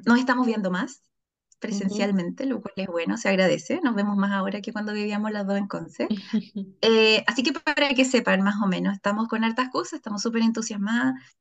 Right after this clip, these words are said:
Speaker 1: y obviamente siempre súper motivadas con, con el podcast y, mm, tratando de hacerlo crecer también lo más posible y trayendo temas, por supuesto, lo más relevante y más reflejo que son de sus experiencias que nos comentan no solo en consulta, sino también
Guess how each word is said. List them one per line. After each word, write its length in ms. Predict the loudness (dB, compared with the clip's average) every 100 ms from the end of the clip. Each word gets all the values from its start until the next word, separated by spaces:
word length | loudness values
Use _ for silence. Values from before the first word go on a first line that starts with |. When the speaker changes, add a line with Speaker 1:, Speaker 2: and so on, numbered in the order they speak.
| _ _
Speaker 1:
y 280 | -6 -4 -4
obviamente 380 | -2 2 4 2
siempre 280 | 0 -2 -4
súper 240 | -6 -6
motivadas 540 | -6 -4 0 0 0 -4
con, 680 | -4 -2 0 0 -2 -4 -8
con 160 | -6 -4
el 140 | -4
podcast 500 | -6 -6 -6 -8 -10 _ -20 -20 -20 _ 2
y, 420 | 4 6 8 8
mm, 200 | 8 6
tratando 360 | 6 4 4 4
de 60 |
hacerlo 220 | 2 2
crecer 380 | 2 2 2 -2
también 280 | -2 -2 -2
lo 80 | -6
más 140 | -10 -10
posible 680 | -10 -8 -8 -4 -2 -4 -6 -20 -20 -20 _ 0
y 120 | 4
trayendo 440 | 6 8 8 8 6
temas, 300 | 4 2 0
por 140 | -2
supuesto, 440 | 0 0 0 0 0
lo 140 | 0
más 360 | -2 -2 -4 -8
relevante 540 | -8 -4 0 0 0 -2
y 60 | -2
más 160 | -4
reflejo 680 | -6 -8 -4 -4 -4 -8 -6
que 120 | -6 -4
son 280 | 0 2
de 100 | 2
sus 200 | 2 0
experiencias 580 | -2 -2 -4 -2 -4 -6
que 100 | -4
nos 140 | -4 -2
comentan 440 | -2 -2 -2 -2
no 100 | -2
solo 240 | -4 -4 -4
en 80 |
consulta, 640 | -4 -4 0 0 0 -4 -6
sino 260 | -6 -6
también 380 | -4 -2 -2